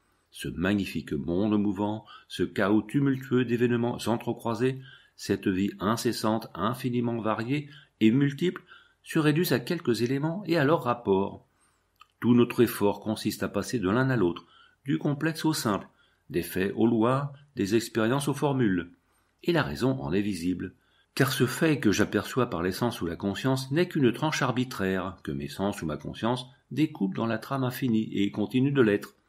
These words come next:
S'ils étaient construits autrement, ils en intercepteraient une autre. C'est le hasard de leur structure qui a déterminé celle-là.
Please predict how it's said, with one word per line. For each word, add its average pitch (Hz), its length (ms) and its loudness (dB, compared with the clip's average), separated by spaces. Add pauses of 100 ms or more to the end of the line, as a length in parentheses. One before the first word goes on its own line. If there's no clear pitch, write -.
(760)
S'ils 80 320 -2
étaient 87 200 2
construits 104 520 -2
autrement, 113 680 0 (240)
ils 147 240 2
en 101 100 6
intercepteraient 143 840 0
une 120 120 4
autre. 92 280 4 (760)
C'est - 160 -8
le 87 120 0
hasard 80 320 0
de 76 80 -2
leur 76 180 -2
structure 127 580 -4 (240)
qui - 120 -4
a 135 40 2
déterminé 147 480 2
celle-là. 131 540 -2